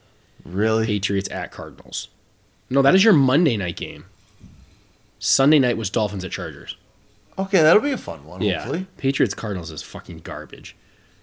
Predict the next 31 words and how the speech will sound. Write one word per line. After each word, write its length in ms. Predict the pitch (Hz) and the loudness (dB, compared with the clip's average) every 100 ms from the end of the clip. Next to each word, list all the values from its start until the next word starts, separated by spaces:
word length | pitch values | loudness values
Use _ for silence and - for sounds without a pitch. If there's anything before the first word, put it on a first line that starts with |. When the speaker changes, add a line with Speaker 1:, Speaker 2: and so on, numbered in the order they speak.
| _ | _
Speaker 2:
But 120 | 123 | 2
yeah, 160 | 131 95 | 2 2
the 180 | 101 92 | -2 -4
Miami 320 | - 120 107 98 | -2 -2 -2 -4
Charger, 480 | 104 90 82 78 - | -6 -8 -10 -14 -16
or 260 | 87 78 - _ | -16 -14 -18 _
Miami, 480 | - 98 92 87 85 - _ | -12 -10 -8 -8 -12 -16 _
yeah, 120 | - | -10
Chargers. 360 | - 87 78 - | -8 -8 -8 -10
Speaker 1:
Yeah, 60 | |
the 40 | 95 | -6
Speaker 2:
That's 120 | 98 | -4
a 20 | |
good 60 | 123 | -2
Speaker 1:
Miami 120 | 143 | -2
Speaker 2:
one. 80 | 151 | -2
That's 80 | - | -4
a 40 | |
good 120 | 71 - | -8 -8
Speaker 1:
Chargers. 180 | 156 101 | -10 -8
Speaker 2:
one. 80 | - | -6
The 60 | 180 | -4
Miami 140 | 262 226 | -4 -4
Chargers. 380 | - 73 71 - - - - | -4 -6 -10 -16 -18 -20 2
All 60 | 175 | 6
right, 120 | 131 | 8
back 220 | 160 175 | 8 8
to 100 | - | 8
the 100 | 156 | 6
noon 300 | 131 147 156 | 8 8 8
games. 500 | 127 98 92 107 - | 6 4 -2 -4 -8